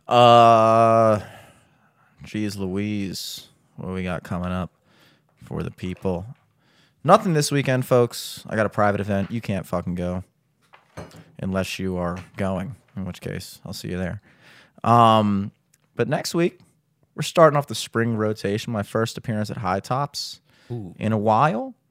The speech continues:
Speaker 1: I'll be there Thursday.
Speaker 2: Thawing out.
Speaker 1: Thawing out. We're thawing out at High Tops Thursday, March third, seven to eleven. Very convenient time. Uh, another convenient time slot, seven to eleven, Friday, March fourth.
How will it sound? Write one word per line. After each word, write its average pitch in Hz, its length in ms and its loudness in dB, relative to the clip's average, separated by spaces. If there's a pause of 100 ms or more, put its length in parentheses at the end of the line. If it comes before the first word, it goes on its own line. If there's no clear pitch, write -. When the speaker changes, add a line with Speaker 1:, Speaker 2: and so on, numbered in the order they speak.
(480)
Speaker 1:
I'll - 80 -8
be 107 100 -2
there 104 140 0
Thursday. 113 760 -2
Speaker 2:
Thawing 98 380 0
out. 95 360 -6
Speaker 1:
Thawing 110 480 2
out. 101 320 2
We're 156 100 2
thawing 120 360 2
out 98 140 0
at - 80 -4
High 98 220 -2
Tops 98 480 -4 (800)
Thursday, 117 600 2
March 104 400 -4
third, 101 340 -4
seven 135 500 -4
to 101 200 -6
eleven. 92 440 -4 (240)
Very 98 160 -2
convenient 92 520 -8
time. 92 360 -10 (840)
Uh, 95 380 -2 (560)
another 135 160 4
convenient 110 420 -2
time 113 240 -2
slot, 117 220 0
seven 143 340 2
to 139 160 0
eleven, 127 320 2
Friday, 131 400 2
March 120 380 -2
fourth. 247 680 6